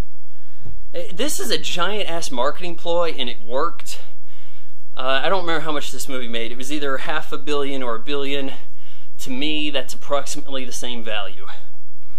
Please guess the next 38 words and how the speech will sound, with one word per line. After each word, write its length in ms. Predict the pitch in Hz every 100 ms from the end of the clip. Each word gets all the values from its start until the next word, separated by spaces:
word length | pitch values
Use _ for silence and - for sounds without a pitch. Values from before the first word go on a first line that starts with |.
| - -
'cause 200 | - 135
it's 420 | 131 123 - - -
making 320 | 135 151 139
money. 320 | 131 120 101 - - - - - - - - - - - - - - -
But 300 | 175 170 - - - - - - - - - -
the 100 | 160
masses 460 | 180 208 214 208 185
are 60 |
so 320 | - 165 160 156
easy 340 | 139 143 147
to 80 | 127
please. 680 | 120 135 127 131 110 107 - - - - - - - -
They're 140 | 147
like, 320 | 143 135 - - - - - - -
"Well, 140 | 170
it's 120 | -
got 160 | 202 190
a 60 |
star 440 | 156 - 156 220 196
I 140 | 135
know, 320 | 123 120 143
and, 140 | 170 139 - -
well, 160 | 285 311
we 160 | 320
like 240 | 254 170 -
Sandra 320 | - 139 120
Bullock. 460 | 117 110 - - - - -
So, 380 | - 147 135 - - - - -
well, 340 | 147 170 156
my 140 | 143
wife 320 | 165 139 160 151
wants 220 | 151 151
me 100 | 156
to 40 |
go 60 | 151
see 180 | 147 160
Gravity. 540 | 143 139 127 107 107
I, 80 | 123